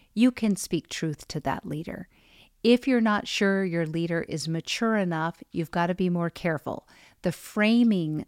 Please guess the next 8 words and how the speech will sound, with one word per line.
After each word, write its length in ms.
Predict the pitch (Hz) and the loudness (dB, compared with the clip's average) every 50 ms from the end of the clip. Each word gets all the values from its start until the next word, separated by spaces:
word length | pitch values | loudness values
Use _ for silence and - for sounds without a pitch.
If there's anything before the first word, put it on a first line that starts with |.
| - | -2
of 160 | 151 170 160 | 0 0 0
the 100 | 156 170 | 0 -2
feedback 760 | 156 - - 180 170 165 160 - 175 175 185 202 220 - - - _ _ _ _ _ _ _ _ _ _ | -4 -4 -2 -2 -2 -2 0 0 0 2 0 0 -2 -6 -12 -20 _ _ _ _ _ _ _ _ _ _
needs 320 | - 175 180 180 175 - - | -2 0 2 2 2 0 -2
to 120 | - - 170 | -2 -2 0
be 160 | 170 165 151 | 0 -2 -4
thoughtfully 800 | - _ - 170 165 - - _ - - 160 160 156 156 156 156 | -2 _ 0 2 2 2 0 _ -4 -2 -2 0 -2 -2 -4 -6
prepared. 760 | - - - 160 - - - 151 139 127 - - - - - | -6 -6 -8 -8 -6 -6 -6 -4 -4 -4 -6 -6 -8 -12 -14